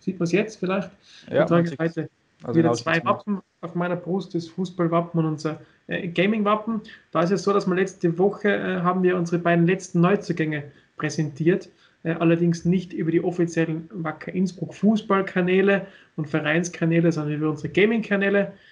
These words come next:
Speaker 1: denen bitte gerne folgen, da auf allen einschlägigen und bekannten Social Medias, äh, wie Twitter, äh, wie Instagram, wie Facebook und auch YouTube. Ähm, da haben wir das bekannt gegeben.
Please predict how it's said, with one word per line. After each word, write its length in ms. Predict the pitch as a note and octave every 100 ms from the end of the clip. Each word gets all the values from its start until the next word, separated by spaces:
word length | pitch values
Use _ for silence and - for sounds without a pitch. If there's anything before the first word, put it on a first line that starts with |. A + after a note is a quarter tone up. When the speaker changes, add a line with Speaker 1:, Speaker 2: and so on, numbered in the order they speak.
| _ -
Speaker 1:
denen 180 | D#3+
bitte 200 | D#3+ E3+
gerne 260 | D#3+ D#3+ D#3
folgen, 380 | D3 F#3 F#3+ F3+
da 140 | D3+
auf 240 | D3 - -
allen 200 | E3 D#3+
einschlägigen 800 | D#3+ F3 E3+ E3+ E3+ E3 D#3+ - _ -
und 260 | E3 C#3+
bekannten 600 | - D#3 - D#3+ E3 D#3+
Social 300 | C#3+ D#3+ -
Medias, 520 | D#3 F3 F3 D#3+ D#3+ -
äh, 220 | D3 D3 E3
wie 160 | D#3 D#3
Twitter, 520 | - E3+ E3+ D#3+ D#3+
äh, 140 | E3+ D#3+
wie 220 | F3+ E3 E3+
Instagram, 560 | F3+ - E3 D#3+ D#3
wie 160 | - D#3
Facebook 580 | - D#3+ E3 - E3+ - _ _ -
und 160 | F3
auch 180 | F3+ E3+
YouTube. 480 | F3+ G3+ G3+ G3 - - _ - - -
Ähm, 440 | D#3+ D#3+ E3 F3+ E3+
da 100 | D#3
haben 80 |
wir 60 | E3+
das 80 | E3
bekannt 340 | E3+ F#3 G#3
gegeben. 400 | G3 G3+ G3+ F#3+